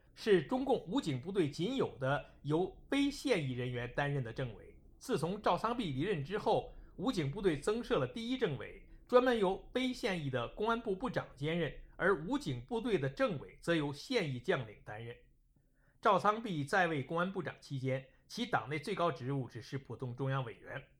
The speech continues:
但一九八二年十月才被安排进入十二届中央委员会，次年，也就是一九八三年六月，就被邓小平下令直接办理了离休手续。原因就是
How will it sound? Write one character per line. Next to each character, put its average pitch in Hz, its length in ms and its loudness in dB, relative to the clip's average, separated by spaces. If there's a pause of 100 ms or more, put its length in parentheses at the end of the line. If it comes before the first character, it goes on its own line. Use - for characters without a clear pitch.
(160)
但 156 220 2
一 220 80 -12
九 - 160 2
八 190 120 8
二 185 80 8
年 160 140 -2
十 - 240 -10
月 185 200 4
才 135 160 -4
被 143 160 0
安 175 200 -2
排 147 140 -2
进 165 180 -6
入 135 220 -2 (140)
十 - 200 -6
二 190 220 6
届 139 240 -2
中 175 200 -4
央 196 140 0
委 147 120 -4
员 - 160 -14
会， 190 240 0 (300)
次 - 260 -2
年， 131 280 -2 (180)
也 139 160 2
就 170 200 2
是 139 380 2 (160)
一 254 180 0
九 131 180 0
八 208 240 8
三 254 260 0
年 190 200 0
六 196 240 2
月， 117 400 -6
就 175 140 2
被 143 160 2
邓 180 180 0
小 117 160 0
平 127 180 -4
下 135 200 4
令 127 180 -4 (120)
直 143 260 -4
接 202 240 0
办 175 260 4
理 104 120 -14
了 110 240 -8 (180)
离 123 200 -8
休 165 240 -2
手 - 160 -6 (100)
续。 135 220 -12 (520)
原 202 240 4
因 285 120 -4
就 233 120 4
是 135 380 -2